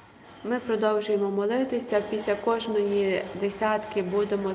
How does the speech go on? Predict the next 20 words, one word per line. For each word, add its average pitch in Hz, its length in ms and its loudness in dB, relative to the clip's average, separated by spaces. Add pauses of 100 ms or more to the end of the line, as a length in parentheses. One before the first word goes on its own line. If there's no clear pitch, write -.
зачитувати 190 1000 -4 (420)
намірення, 226 600 0
які 208 320 0
ви 202 200 -2
подаєте. 208 760 -4 (1900)
Молимося 214 440 2
за 208 120 -2
всіх, 220 280 -4
хто 214 160 -6
зараз 202 340 -4
з 196 60 -10
нами 190 260 -2
є 240 200 0
на 247 120 0
трансляції, 214 840 -2
молимося 185 480 -2
за 185 100 -6
наших 190 460 -4
похресників, 208 840 -4
племінників, 196 880 -4